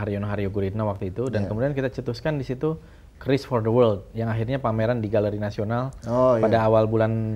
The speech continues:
Speaker 1: eh, Juni.
Speaker 2: Hmm.
Speaker 1: Eh, selama lima hari, eh, dan kita mela-, malah meluncurkan buku.
Speaker 2: Hmm.
Speaker 1: Kemudian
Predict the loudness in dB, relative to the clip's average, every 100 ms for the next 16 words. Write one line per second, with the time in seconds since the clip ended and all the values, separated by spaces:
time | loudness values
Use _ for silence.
0 | -8 -12 -4 -2 2 2 2 -4 -10 -16
1 | -12 -10 -8 -6 -4 -4 -6 -6 -4 -4
2 | -4 -4 -4 -4 -4 -6 -8 -10 -10 -8
3 | -6 -8 -6 -6 -6 -8 -10 -6 -2 -2
4 | -4 -8 -14 -8 -4 -4 -4 -4 -4 -2
5 | -4 -4 -6 -10 -12 -16 -14 -12 -10 -4
6 | 0 2 2 2 -4